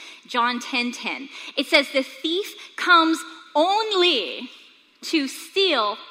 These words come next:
kill, and destroy." <laughs> The New Living Translation says, "The thief's purpose, his purpose, his entire purpose is to steal,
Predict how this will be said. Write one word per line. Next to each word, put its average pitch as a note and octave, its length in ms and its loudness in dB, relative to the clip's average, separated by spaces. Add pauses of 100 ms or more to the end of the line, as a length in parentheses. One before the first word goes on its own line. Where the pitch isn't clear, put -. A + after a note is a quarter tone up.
kill, G3 560 -2 (260)
and A3 160 -2
destroy." G3+ 680 -8 (680)
<laughs> - 800 -12
The F4 80 4
New D4+ 320 4
Living E4 300 0
Translation C4+ 720 -4
says, G#3+ 320 -2 (360)
"The C#4+ 120 0
thief's D#4 520 -4 (320)
purpose, - 920 -2 (500)
his A#3+ 240 -10
purpose, - 840 -14 (240)
his - 180 -14
entire E4 680 -8 (180)
purpose - 460 -10 (280)
is C#4 240 -4
to G#3+ 120 -12
steal, G3+ 880 -10